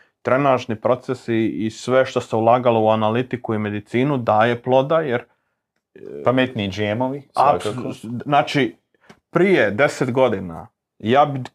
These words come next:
Speaker 1: godišnje mogao napisati dvije kolumne bez problema o tome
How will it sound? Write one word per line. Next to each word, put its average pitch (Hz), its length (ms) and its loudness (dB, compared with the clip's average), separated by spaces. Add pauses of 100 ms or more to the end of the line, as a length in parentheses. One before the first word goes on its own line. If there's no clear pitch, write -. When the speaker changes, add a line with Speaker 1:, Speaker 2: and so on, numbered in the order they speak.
(160)
Speaker 1:
godišnje 143 520 2
mogao 127 240 2
napisati 117 480 -2
dvije 117 580 0
kolumne 101 560 -4
bez 131 440 -2
problema 113 500 -2
o 110 60 2
tome 123 460 0